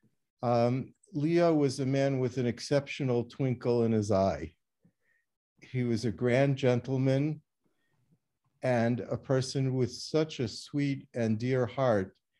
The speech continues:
that all we can say, uh, about the connection,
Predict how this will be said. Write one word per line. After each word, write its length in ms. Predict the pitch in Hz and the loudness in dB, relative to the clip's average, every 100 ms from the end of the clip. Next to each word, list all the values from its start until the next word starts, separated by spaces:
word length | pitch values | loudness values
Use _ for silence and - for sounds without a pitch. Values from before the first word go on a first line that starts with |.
| _ _ _ - | _ _ _ -8
that 420 | 113 113 110 113 | 0 2 2 0
all 220 | 127 127 | 0 2
we 120 | 131 | 0
can 220 | - 127 | -2 -4
say, 720 | 117 - 127 120 120 117 113 - | -4 0 0 2 0 0 -2 -4
uh, 360 | 117 110 - | -2 -2 -2
about 440 | 113 107 110 107 - | -2 2 2 2 -2
the 100 | 104 | -8
connection, 680 | - 123 120 - 120 113 | -4 -4 -4 -2 -4 -4